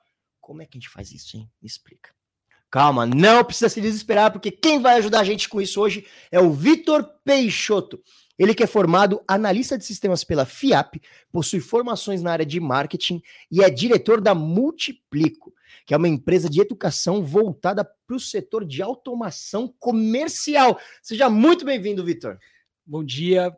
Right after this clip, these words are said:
Speaker 2: obrigado a todos aí pela, pela presença, pela participação. Bom, bom dia pra quem tá vendo isso durante o dia, né? Boa
Speaker 1: Exatamente.
Speaker 2: tarde, boa noite pra quem tá vendo isso em outros <laughs> horários.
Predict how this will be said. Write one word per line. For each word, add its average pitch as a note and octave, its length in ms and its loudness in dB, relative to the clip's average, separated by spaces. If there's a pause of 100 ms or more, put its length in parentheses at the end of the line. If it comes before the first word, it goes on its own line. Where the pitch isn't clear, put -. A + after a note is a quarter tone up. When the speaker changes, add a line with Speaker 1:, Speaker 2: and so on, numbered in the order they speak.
(120)
Speaker 2:
obrigado D3+ 460 -6
a D3 40 -6
todos D#3 500 -6
aí D3 180 -6
pela, C#3 600 -10
pela C#3 180 -10
presença, C#3 640 -10
pela C#3 200 -14
participação. D3 800 -8 (300)
Bom, F#3+ 180 2
bom E3 240 0
dia E3 200 -2
pra A3+ 120 -6
quem A3+ 140 -6
tá G#3 140 -2
vendo F3 340 -4
isso G#3 320 -4
durante A#3 340 -2
o A3+ 40 -6
dia, E3+ 360 -2
né? D#3 100 -2
Boa E3 240 0
Speaker 1:
Exatamente. - 120 -4
Speaker 2:
tarde, F3 320 0
boa E3 160 -2
noite F3 240 -4
pra E3 100 -12
quem E3+ 140 -10
tá F3 100 -6
vendo D#3+ 280 -6
isso E3+ 280 -6
em E3 60 -4
outros E3 180 -4
<laughs> D#3+ 60 -2
horários. E3+ 460 -2